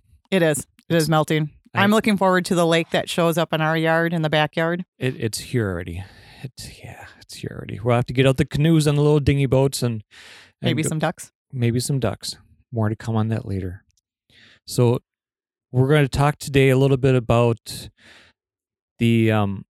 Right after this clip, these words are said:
Speaker 2: the market in general in the area and price points. And we have an example of what you can get for certain price points. So I had done a little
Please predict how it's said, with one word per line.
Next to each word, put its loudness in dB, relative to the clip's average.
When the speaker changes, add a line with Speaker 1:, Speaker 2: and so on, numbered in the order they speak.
Speaker 2:
the -2
market 0
in -4
general 0
in -2
the -2
area 2
and -4
price -2
points. -4
And 0
we 4
have 2
an 0
example 0
of 0
what 2
you -6
can -2
get 2
for 2
certain -4
price -2
points. -6
So 0
I -2
had 0
done 4
a 4
little 4